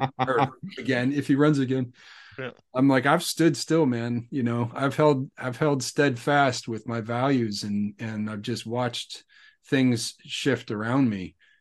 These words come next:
Speaker 2: Um, but yeah, the whole thing, like, if, if we had any sense as a country, we'd be, you know, there's, they know where these things are being cooked.
Speaker 3: Yeah.
Speaker 2: Th-, you know, they've got the soph-, <laughs> the fis-, the sophisticated spyware to sniff out,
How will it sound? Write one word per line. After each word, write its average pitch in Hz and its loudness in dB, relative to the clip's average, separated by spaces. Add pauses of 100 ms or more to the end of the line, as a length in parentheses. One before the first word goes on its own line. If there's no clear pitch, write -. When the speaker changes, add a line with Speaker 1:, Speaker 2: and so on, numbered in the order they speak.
(260)
Speaker 2:
Um, 117 0
but 127 0
yeah, 151 4
the 135 0
whole 143 2
thing, 156 -4
like, 123 -4 (180)
if, 131 -2 (320)
if 143 -2
we 160 8
had 165 6
any 135 4
sense 123 -4
as 117 -6
a 113 -4
country, 143 -6
we'd 107 -6
be, 113 -4 (280)
you 160 -8
know, 143 -4
there's, 208 -4
they 190 -2
know 190 0
where 101 -6
these 101 -8
things 98 -8
are 101 -12
being 95 -12
cooked. - -14 (720)
Speaker 3:
Yeah. - -12
Speaker 2:
Th-, - -12 (100)
you 156 2
know, 151 4
they've 165 0
got 165 2
the 135 -4
soph-, - -6
<laughs> - -6
the 165 -2
fis-, - -4
the 123 -8
sophisticated 127 -6 (680)
spyware 135 2
to 117 -4
sniff 135 -2
out, 127 -2